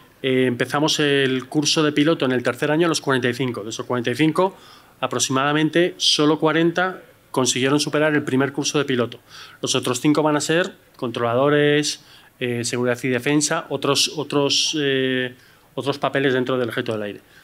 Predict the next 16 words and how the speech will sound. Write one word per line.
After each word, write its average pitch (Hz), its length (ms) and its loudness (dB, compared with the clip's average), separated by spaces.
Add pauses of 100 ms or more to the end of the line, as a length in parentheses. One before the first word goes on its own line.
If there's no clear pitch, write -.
(320)
De 139 240 -2
esas 127 320 0
cuarenta, 175 760 0
en 131 140 0
el 123 120 -2
cuarto 147 340 0
curso 160 240 -2
es - 100 -2
donde 135 160 2
se 127 140 -2
elige 131 200 -4
los 160 140 -2
que - 60 -6
van 139 100 0
a 135 60 -2
ser 147 220 -4